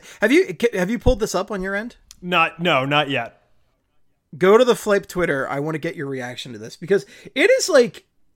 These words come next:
Speaker 1: it is insane looking. Like, the art style is bonkers on this thing.
Speaker 2: All right,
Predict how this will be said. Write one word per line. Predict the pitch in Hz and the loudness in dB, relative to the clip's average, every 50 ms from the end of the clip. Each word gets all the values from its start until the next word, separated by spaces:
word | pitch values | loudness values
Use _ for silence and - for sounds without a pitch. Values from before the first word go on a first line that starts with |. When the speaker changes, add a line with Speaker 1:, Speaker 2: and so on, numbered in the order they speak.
| _ _ _ _ _ | _ _ _ _ _
Speaker 1:
it | - 254 330 | -6 0 2
is | 415 381 - | 2 2 2
insane | 247 208 220 202 190 - - - 196 180 160 151 147 131 113 | 0 -2 -4 -4 -4 -4 -6 -4 -4 -6 -6 -6 -8 -10 -12
looking. | 107 101 98 - - - _ _ _ _ _ _ _ _ _ _ _ _ _ _ _ _ _ _ _ _ _ | -14 -16 -16 -18 -20 -20 _ _ _ _ _ _ _ _ _ _ _ _ _ _ _ _ _ _ _ _ _
Like, | - 202 190 | -6 -6 -6
the | 262 247 - | -6 -8 -4
art | - 208 226 254 - | -2 -2 -2 -2 -2
style | - - 311 269 262 269 285 269 262 - | -4 -4 -4 -2 0 2 2 2 0 0
is | - 202 196 196 143 | 0 0 0 0 -2
bonkers | - _ - 147 127 123 107 - 104 - - - - | -4 _ -4 -2 -2 -4 -6 -10 -14 -16 -16 -16 -16
on | 95 92 | -16 -16
this | 87 85 - | -16 -16 -14
thing. | - - - 69 85 - _ _ _ _ _ 147 | -14 -14 -16 -18 -20 -20 _ _ _ _ _ -16
Speaker 2:
All | 151 | -16
right, | 127 110 104 | -16 -16 -18